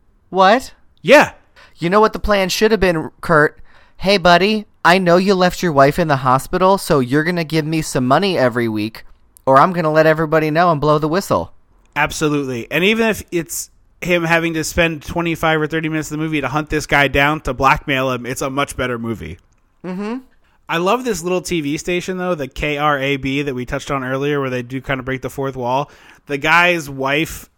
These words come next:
Speaker 2: the, the, there's an anchor, and then the anchor's wife are the only two employees seemingly of this station. And so they just, he keeps throwing, it's like, "Oh, my wife is on the <laughs> scene." And it's these very charming,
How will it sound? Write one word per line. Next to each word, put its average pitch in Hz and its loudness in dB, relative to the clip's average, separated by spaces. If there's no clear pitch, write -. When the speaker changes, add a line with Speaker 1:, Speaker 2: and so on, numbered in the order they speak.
Speaker 2:
the, 143 -8
the, 135 -12
there's 139 -6
an 139 -12
anchor, 156 0
and 139 -8
then 135 -6
the 127 -8
anchor's 143 -6
wife 135 -2
are 127 -10
the 120 -6
only 135 -4
two 135 -8
employees 131 -6
seemingly 131 -6
of 117 -10
this 117 -12
station. 127 -10
And 139 -8
so 139 -6
they 139 -4
just, 139 -12
he 147 -12
keeps 147 -10
throwing, 147 -2
it's 131 -10
like, 165 -6
"Oh, 269 2
my 165 0
wife 208 2
is 147 -2
on 160 4
the 196 -2
<laughs> - -4
scene." 196 2
And 143 -2
it's 185 -2
these 202 -4
very 175 2
charming, 143 -2